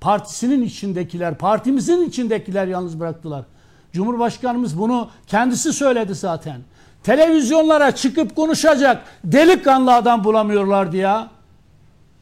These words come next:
Ama bugün herkes ekranlarda. Erdoğan kazandı ya yine. Erdoğan kaybetseydi biz gene yanında olacaktık.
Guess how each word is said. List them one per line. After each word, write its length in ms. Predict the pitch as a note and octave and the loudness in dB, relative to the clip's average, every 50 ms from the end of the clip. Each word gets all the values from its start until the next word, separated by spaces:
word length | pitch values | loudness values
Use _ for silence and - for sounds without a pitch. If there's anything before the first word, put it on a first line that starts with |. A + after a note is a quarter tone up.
| _ _ _ _ _ _ | _ _ _ _ _ _
Ama 240 | - F#3 A3+ A#3+ G#3 | -2 0 0 2 2
bugün 220 | B3 B3 A3+ C4 B3 | 2 0 2 2 4
herkes 640 | G3 A3+ D4 E4 E4 E4 - C4 C#4 C4+ - - | 6 6 8 8 6 4 4 2 2 2 2 0
ekranlarda. 840 | B3 B3 G3+ - G#3+ A3 G3+ G3+ G3+ G3 F3+ F3+ E3+ D3+ D#3+ C#3 C#3+ E3 | 0 -2 0 -2 -2 -2 -2 0 -2 -2 -2 -2 -2 -4 -6 -6 -4 0
Erdoğan 500 | F#3 G3 G#3+ G3 F3+ A3 A#3+ B3 A#3 A#3+ | 0 0 2 2 2 2 2 2 0 0
kazandı 440 | A#3 A#3+ G#3+ D3 C4 C4+ C#4 B3+ D4+ | 0 0 0 0 0 -2 0 0 2
ya 180 | D#4+ D#4+ D#4 | 4 4 4
yine. 400 | D4 C4+ B3+ A#3 G#3+ F3+ C3+ C3 - _ _ _ _ _ _ _ _ _ _ _ _ _ _ _ _ - | 4 2 0 -2 -2 -4 -6 -8 -12 _ _ _ _ _ _ _ _ _ _ _ _ _ _ _ _ 4
Erdoğan 560 | A3 C#4 D#4 D#4+ C#4 D#4 D4+ D4 C#4 A#3+ - | 6 6 6 6 4 4 2 2 2 2 4
kaybetseydi 1080 | - D4 D#4+ E4+ D#4+ D#4+ D#4 C#4+ - - - B3 B3 B3 A#3 F#3 A3 G3+ F3+ D3 C3 E3 | 6 6 6 6 6 6 4 4 4 2 0 2 2 2 2 0 0 0 0 -4 -4 -2
biz 220 | A#3 G#3+ D#3 C3+ | -2 -2 0 0
gene 240 | G#3 C#4 D#4+ E4+ D#4 | 2 4 4 4 4
yanında 400 | D4 C#4 C4 B3 B3 A#3+ A3+ A#3 | 4 2 2 2 0 0 0 2
olacaktık. 800 | A3 A3 A3 G#3+ E3+ F#3+ A3 G#3 - - G#3 G3 - - - - | 2 2 2 2 0 0 -2 -2 -2 -4 -6 -6 -6 -8 -12 -20